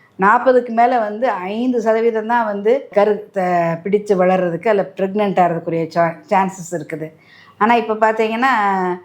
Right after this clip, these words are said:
நிறைய பேர் ட்ரீட்மெண்ட்டுக்குன்னு, இன்ஃபர்டிலிட்டி ட்ரீட்மெண்ட்டுக்கு நாற்பது வயசை தாண்டினதுக்கு அப்புறம் தான்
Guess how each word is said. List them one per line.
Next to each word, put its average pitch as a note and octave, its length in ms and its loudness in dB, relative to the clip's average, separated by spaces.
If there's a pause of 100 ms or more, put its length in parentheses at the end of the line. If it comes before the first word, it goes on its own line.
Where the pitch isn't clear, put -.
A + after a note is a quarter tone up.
நிறைய G3+ 400 4
பேர் C4+ 200 2
ட்ரீட்மெண்ட்டுக்குன்னு, A3+ 880 -4
இன்ஃபர்டிலிட்டி G#3 440 -2
ட்ரீட்மெண்ட்டுக்கு G3 500 0
நாற்பது G3+ 440 2
வயசை G#3 200 2
தாண்டினதுக்கு G3+ 500 0
அப்புறம் G3+ 280 -2
தான் B3 200 0